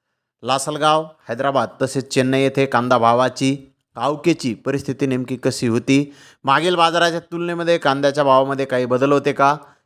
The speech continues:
याची सविस्तर माहिती आपण या व्हिडिओमध्ये जाणून घेणार आहोत. त्यासाठी मित्रांनो, व्हिडिओ संपूर्ण पहा. तर मित्रांनो, लासलगाव येथे तीनशे पन्नास वाहनांमधून कांद्याची आवक ही आत्तापर्यंत दाखल झालेली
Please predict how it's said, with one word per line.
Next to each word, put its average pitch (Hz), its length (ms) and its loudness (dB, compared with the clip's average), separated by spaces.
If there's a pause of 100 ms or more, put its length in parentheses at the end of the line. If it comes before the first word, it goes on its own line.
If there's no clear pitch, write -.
याची 143 320 -2
सविस्तर 156 460 0
माहिती 139 400 0 (160)
आपण 151 400 0 (320)
या 143 140 4
व्हिडिओमध्ये 156 480 2
जाणून 135 280 -2
घेणार 135 220 2
आहोत. 120 220 2 (100)
त्यासाठी 127 340 -2
मित्रांनो, 127 380 0
व्हिडिओ 131 340 2 (460)
संपूर्ण 120 400 -6
पहा. 90 180 -12 (260)
तर 98 60 -18
मित्रांनो, 180 380 2
लासलगाव 196 460 2
येथे 202 200 -4
तीनशे 170 320 -6
पन्नास 170 360 0
वाहनांमधून 160 680 0 (400)
कांद्याची 156 560 -4 (100)
आवक 139 360 2 (140)
ही 131 80 -2
आत्तापर्यंत 135 520 -2
दाखल 127 320 -4
झालेली 120 320 -4